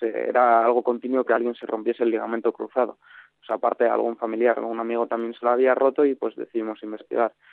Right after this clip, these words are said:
Entonces lo primero que recomiendo es buscar un problema, pero que al, los, en, relacionado con las cosas, las cosas que te gustan, porque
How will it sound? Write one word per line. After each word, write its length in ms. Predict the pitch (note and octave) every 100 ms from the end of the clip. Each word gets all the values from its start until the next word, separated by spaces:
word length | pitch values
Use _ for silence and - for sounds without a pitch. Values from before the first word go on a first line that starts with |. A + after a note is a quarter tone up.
| _ _
Entonces 220 | B2 A#2+
lo 120 | A#2+
primero 340 | B2 B2 B2
que 80 | B2
recomiendo 560 | B2 A#2+ B2 B2+ C3 B2
es 80 | A2+
buscar 400 | A#2 - A#2+ A#2+
un 160 | A#2+
problema, 460 | - A#2+ B2 C3+ C#3+
pero 240 | - A2+
que 160 | - A2+
al, 600 | A2+ A2+ A2+ A2+ A#2 -
los, 200 | A2+ A2+ - - _ _ _ -
en, 160 | A#2+ -
relacionado 560 | B2 B2 A#2 B2 D3+ D3+
con 140 | B2
las 120 | A#2+
cosas, 380 | B2+ C3 B2+ A#2 - B2 - _
las 340 | A#2+ A#2 A2+ -
cosas 200 | C3 B2+
que 100 | A#2
te 80 | A2+
gustan, 360 | B2+ C#3+ A2 -
porque 200 | G#2+